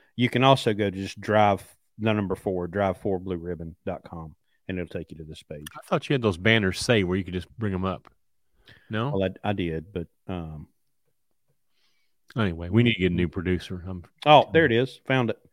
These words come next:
Speaker 2: There it is. Okay. So, yeah. So, if you're interested, reach out to us. You know, you gotta qualify for Landstar, so we gotta get you that part, and then we'll talk to you about, you know, your, your goals and, and, and that sort of thing.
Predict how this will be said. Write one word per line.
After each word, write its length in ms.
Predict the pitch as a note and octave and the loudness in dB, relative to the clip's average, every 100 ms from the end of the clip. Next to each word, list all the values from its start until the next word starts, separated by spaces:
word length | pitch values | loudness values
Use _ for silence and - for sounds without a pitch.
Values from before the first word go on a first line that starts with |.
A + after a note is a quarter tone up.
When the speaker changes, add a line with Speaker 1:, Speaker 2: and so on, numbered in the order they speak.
| _ _ | _ _
Speaker 2:
There 260 | - C4+ C4+ | -2 2 4
it 120 | G3+ | 4
is. 320 | F#3 A#3 G3+ | 4 0 -2
Okay. 400 | F3+ F#3 E3 G3+ F#3+ _ _ _ _ _ _ _ _ _ _ _ _ _ - | -4 0 -2 -2 -8 _ _ _ _ _ _ _ _ _ _ _ _ _ 0
So, 60 | D#3 | 8
yeah. 340 | E3 A#2+ F#2+ E2+ | 10 10 8 2
So, 160 | - | 2
if 80 | C3+ | 4
you're 140 | B2 G3 | 6 6
interested, 400 | G#3 F3+ F#3+ E3 | 4 2 4 4
reach 240 | F#3 - | 4 4
out 160 | E3+ - | 2 4
to 180 | E3 | 4
us. 280 | F#3 - - _ - | 4 0 -10 _ 0
You 80 | |
know, 240 | B2+ C3+ F3 | 2 4 2
you 160 | D3+ B2 | 0 4
gotta 180 | E3 F3 | 4 6
qualify 480 | - F#3+ F3+ F3+ | 8 8 8 4
for 140 | E3 F3+ | 4 4
Landstar, 640 | D3+ A#2 A2 G#2 G2 C3+ | 4 2 2 0 0 0
so 180 | C3 A#2+ | -4 -2
we 60 | A2 | 2
gotta 180 | B2+ A#2+ | 2 0
get 240 | C3 - | -2 -6
you 80 | C3 | 0
that 240 | B2+ A#2+ - | 2 2 2
part, 220 | G#2 A#2 | 2 2
and 60 | |
then 140 | B2 B2 | 0 0
we'll 80 | C3 | 2
talk 300 | C#3+ B2+ - | 4 4 4
to 100 | C3+ | 2
you 80 | |
about, 360 | B2 A#2+ A#2 - - - - - | 4 6 4 2 -10 -20 -20 -6
you 80 | - | 4
know, 60 | B2+ | 6
your, 240 | A2+ A2 | 8 4
your 200 | B2+ A2+ | 2 0
goals 520 | G#2 C3 C3 C#3 B2+ | 6 6 8 6 4
and, 400 | A2+ G2 G2 G2 | 0 0 -2 -4
and, 360 | B2+ G#2+ G#2 G#2 | -2 0 0 -2
and 200 | G#2+ G#2 | -2 2
that 140 | A#2+ | 2
sort 180 | - A#2 | 0 -4
of 80 | G2 | -2
thing. 380 | A2+ G#2+ A2+ | -2 -2 -4